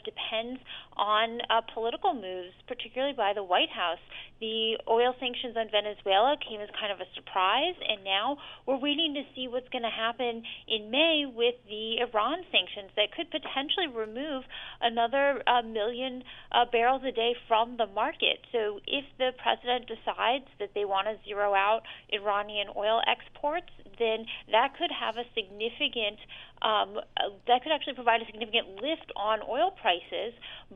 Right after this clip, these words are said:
But if they decide not to do that, then it's entirely possible that we could see oil prices trending lower. Then on the other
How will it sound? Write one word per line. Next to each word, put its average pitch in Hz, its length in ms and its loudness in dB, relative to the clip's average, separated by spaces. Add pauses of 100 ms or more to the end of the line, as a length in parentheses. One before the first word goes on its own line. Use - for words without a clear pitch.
(140)
But 247 360 8
if 233 220 0 (120)
they 226 280 2
decide 226 540 2
not 208 280 -2
to 311 100 -4
do 208 180 -6
that, 196 260 0 (280)
then 226 440 4
it's - 240 -4
entirely 226 440 0
possible 208 400 0
that 190 160 -4
we 202 100 -10
could 247 200 -16
see 240 120 -2
oil 190 140 2
prices 196 360 -2 (140)
trending 185 340 -4
lower. 190 460 4 (320)
Then 240 200 0
on 240 100 0
the 220 100 -2
other 269 180 2